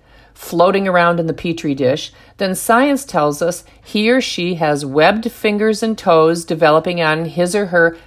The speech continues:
paddle-like hands and feet, tiny teeth buds, and a four-chambered beating heart.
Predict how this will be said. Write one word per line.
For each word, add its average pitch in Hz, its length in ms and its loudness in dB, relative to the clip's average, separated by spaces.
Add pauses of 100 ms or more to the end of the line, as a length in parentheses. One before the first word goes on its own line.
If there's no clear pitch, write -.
(140)
paddle-like 190 720 2
hands 170 400 -4
and 185 160 -8
feet, 143 400 -6 (560)
tiny 202 480 0
teeth 214 360 -6
buds, 165 480 0 (240)
and 165 160 2
a 156 100 2
four-chambered 202 880 -2
beating 175 300 -6
heart. 151 460 -6